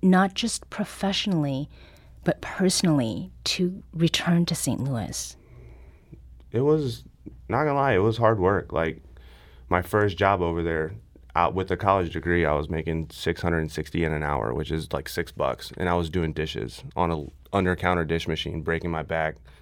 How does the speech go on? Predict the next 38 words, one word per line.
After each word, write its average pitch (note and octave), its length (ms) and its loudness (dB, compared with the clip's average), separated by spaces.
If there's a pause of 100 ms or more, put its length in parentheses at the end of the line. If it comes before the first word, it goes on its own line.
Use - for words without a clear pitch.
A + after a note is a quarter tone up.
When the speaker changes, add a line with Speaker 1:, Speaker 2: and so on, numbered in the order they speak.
Speaker 2:
feet - 400 -6
wet E2+ 180 2
every E2+ 220 0
night. D#2 320 -4
So, F2 280 2 (1000)
yeah, G#2 240 6
I E2+ 80 -2
think F#2+ 220 -2
that F#2 260 0
builds F#2 220 -2
character. - 500 -6 (400)
So, F#2+ 340 -6 (760)
I'm E2+ 180 2
right, E2+ 180 0 (140)
like, E2 200 -4 (180)
it G2 320 2 (220)
prepared C3 360 6
me B2 140 4
to A2 100 4
just F#2 300 -2 (580)
do G#2+ 160 4
what G2+ 100 6
I F#2 100 6
gotta F2+ 240 4
do E2+ 180 0
to E2+ 100 -4
get E2 220 -2
to E2+ 140 0
a D2+ 60 0
place. - 380 -8 (680)
Speaker 1:
And G#3+ 140 8
you're A3+ 100 6
here A#3+ 320 0 (340)
today F#3+ 340 4
on D#3 460 2
a F3 80 0
day F#3+ 340 2
off C#3+ 380 -2